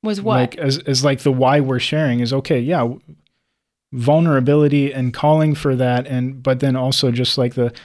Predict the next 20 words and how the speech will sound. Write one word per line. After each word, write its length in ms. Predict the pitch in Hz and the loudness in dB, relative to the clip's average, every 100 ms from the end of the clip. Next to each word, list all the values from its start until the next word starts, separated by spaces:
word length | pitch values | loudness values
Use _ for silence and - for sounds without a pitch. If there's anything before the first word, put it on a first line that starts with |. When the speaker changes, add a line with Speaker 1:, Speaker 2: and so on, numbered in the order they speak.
| - _ - | -20 _ -6
Speaker 2:
this 300 | 120 131 160 | 0 2 2
is 120 | 143 | 2
an 100 | 131 | 2
ongoing, 560 | 135 131 131 143 120 117 | 2 2 2 2 2 0
this 180 | 123 | -2
is 120 | 147 143 | -2 0
not 220 | 151 143 | 0 0
like, 200 | 135 131 | -2 -2
"Hey, 220 | - 151 | 0 0
we 160 | 131 131 | 2 0
had 180 | 135 143 | 0 0
our 120 | 139 | 0
thing 260 | - 139 135 | 0 -2 0
three 220 | 143 131 | 0 0
years 240 | 127 123 | 2 0
ago 220 | 127 127 123 | 0 0 2
where 160 | 120 | 0
I 60 | 117 | 0
Speaker 1:
Yeah. 140 | 156 139 | 0 0
Speaker 2:
came, 200 | 131 127 | 0 -2